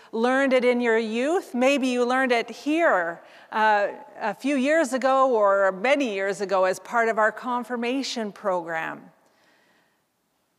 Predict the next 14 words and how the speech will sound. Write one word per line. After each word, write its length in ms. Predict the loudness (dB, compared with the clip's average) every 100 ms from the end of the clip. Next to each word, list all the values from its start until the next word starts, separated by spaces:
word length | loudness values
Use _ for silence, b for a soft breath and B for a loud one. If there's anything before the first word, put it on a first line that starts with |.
| _ -4
Maybe 300 | 0 0 0
some 260 | -2 0
of 140 | 0 -2
you 400 | -2 0 0 -2
even 380 | -6 -6 -6 -6
remember 500 | -6 -4 -4 -4 -4
the 100 | -6
words 580 | -4 -2 0 -2 -4 -8
of 120 | -6
the 80 | -6
Apostles' 720 | -6 -2 -2 -2 -6 -12 -12
Creed 600 | -6 -2 0 0 -2 -6 B B B B _
by 220 | -2 0
heart. 680 | -2 -6 -2 -2 -2 -8 -12